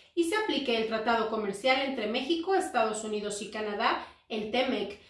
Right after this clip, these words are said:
pese al brote de covid diecinueve. Explicó que se mantiene en comunicación con el gobierno de Estados Unidos porque las cadenas de producción del país depende de que en México se abran las plantas que producen los insumos.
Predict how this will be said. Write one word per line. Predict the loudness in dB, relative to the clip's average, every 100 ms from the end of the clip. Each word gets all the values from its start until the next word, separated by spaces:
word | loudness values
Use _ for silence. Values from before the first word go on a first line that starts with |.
| _
pese | -2 4
al | 4
brote | 6 4 2
de | 0 0
covid | 0 -2 -2 -6
diecinueve. | -4 -2 -2 -4 -2 -2 -4 -10 -20 -8
Explicó | -4 4 6 6
que | 4
se | 6
mantiene | 6 8 8 8
en | 8
comunicación | 6 6 6 4 0 -2 0
con | 0
el | 0
gobierno | -2 0 0 0 0 -2
de | -6
Estados | -6 -2 0 2 4
Unidos | 4 4 0 -2 -6 -12 _
porque | -4 0 4
las | 4
cadenas | 4 4 2 2 0
de | -2
producción | 0 0 0 -2 -2
del | -2
país | 0 2 2 0 2
depende | 2 4 2 2 -2 -2
de | 0 2
que |
en | 2
México | 0 0 -2 -4 -4
se | -2
abran | 0 4 4 4 4
las | 2
plantas | 0 -2 -2 -4 -6
que | -6
producen | -2 -2 -2 -4 -4
los | -4 0
insumos. | 0 0 -8 -8 -12 -14